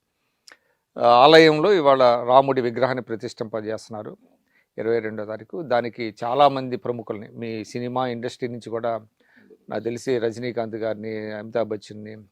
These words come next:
ఇటువంటి వాళ్ళందరినీ కూడా చేస్తున్నారు. ప్రపంచవ్యాప్తంగా లైవ్ స్ట్రీమింగ్లు పెడుతున్నారు. Even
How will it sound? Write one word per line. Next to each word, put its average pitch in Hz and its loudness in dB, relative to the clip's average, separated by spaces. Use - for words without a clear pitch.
ఇటువంటి 113 -10
వాళ్ళందరినీ 107 -6
కూడా 107 -8
చేస్తున్నారు. 120 -10
ప్రపంచవ్యాప్తంగా 170 2
లైవ్ 160 2
స్ట్రీమింగ్లు 139 -4
పెడుతున్నారు. 92 -14
Even 143 0